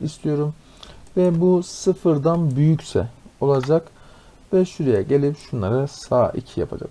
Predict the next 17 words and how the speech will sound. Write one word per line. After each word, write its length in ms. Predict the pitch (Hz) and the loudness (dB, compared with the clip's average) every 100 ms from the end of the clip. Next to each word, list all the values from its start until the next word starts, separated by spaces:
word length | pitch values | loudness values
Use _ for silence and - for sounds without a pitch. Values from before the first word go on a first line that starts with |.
| - | -8
olursam 500 | 127 120 117 110 117 - - - - - - _ - - - - - - - - - - | -6 -6 -4 -4 -6 -8 -20 -20 -20 -20 -20 _ -20 -20 -20 -20 -20 -20 -20 -20 -12 -2
ve 280 | 170 170 170 - | 0 0 -4 -12
son 300 | - 190 165 | -6 -2 0
olarak 340 | 113 113 - | 0 -2 0
da 220 | 156 156 | 0 2
bu 80 | 131 | 0
da 200 | 131 151 | -2 -2
sağ 420 | - - 151 147 - | -6 -4 2 2 2
iki 400 | - - 131 120 | -4 -6 -6 -2
dur 200 | 139 123 - | -4 -4 -8
değişkenimi 520 | 110 104 - 87 73 | -4 -4 -6 -10 -10
çağıracak. 480 | - 160 151 151 151 | -4 -2 0 0 -2
Şurada 380 | - 190 147 113 | -4 -2 0 0
da 140 | 135 | 0
bizim 300 | 135 127 151 - - - - - - | 0 -2 -4 -8 -20 -20 -20 -20 -20
sağ 560 | - - 165 165 160 156 - 123 104 143 139 | -20 -6 -2 0 0 -4 -12 -10 -10 -10 -4
dur 200 | 147 | -2